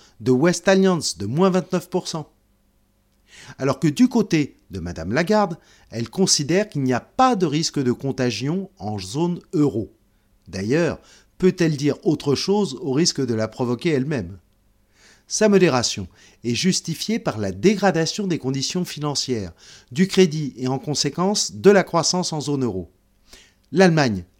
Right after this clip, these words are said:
affiche effectivement un P M I manufacturier toujours très bas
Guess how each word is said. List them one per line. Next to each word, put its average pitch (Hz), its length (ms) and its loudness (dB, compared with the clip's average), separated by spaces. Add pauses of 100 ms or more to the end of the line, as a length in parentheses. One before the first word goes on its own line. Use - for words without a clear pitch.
affiche 170 480 -4 (100)
effectivement 113 800 -6
un 147 100 0
P 160 220 2
M 156 140 0
I 131 80 0
manufacturier 147 840 -4
toujours 113 400 -10
très - 280 -2
bas 113 260 -2